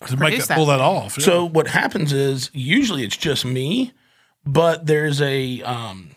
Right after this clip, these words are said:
Speaker 3: Roadkill Grill is what they call themselves. It's a group of eight or ten guys that are staff on game day that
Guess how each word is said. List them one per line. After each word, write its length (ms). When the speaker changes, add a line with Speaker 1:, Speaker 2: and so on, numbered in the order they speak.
Speaker 3:
Roadkill 460
Grill 260
is 80
what 100
they 100
call 220
themselves. 500
It's 80
a 80
group 340
of 160
eight 160
or 100
ten 280
guys 280
that 100
are 80
staff 640
on 200
game 260
day 320
that 540